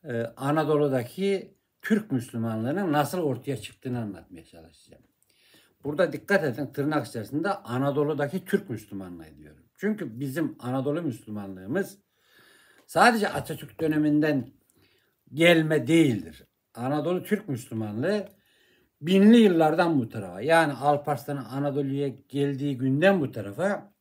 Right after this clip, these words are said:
kendine özgü Türklerin Müslümanlık anlayışı vardır. Bunun temelini, temelini diyorum,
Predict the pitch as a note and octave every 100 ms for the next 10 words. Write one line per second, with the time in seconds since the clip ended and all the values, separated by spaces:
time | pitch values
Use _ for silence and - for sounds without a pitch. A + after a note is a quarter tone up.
0 | - D#3 D3+ E3+ G#3 F#3+ B2+ G#2+ A2 F3+
1 | F3+ C3 D3 F3+ D3+ - C3+ C3 A#2 G2
2 | E2 D2 - D#2+ C#2+ D2 _ _ _ _
3 | _ _ _ - _ _ F#3 B3 - -
4 | A3+ A#3 D3 C#3+ G#3+ - - _ _ _
5 | _ - F#3+ G3+ G#3+ A#3 A3 A#2+ F2 -
6 | -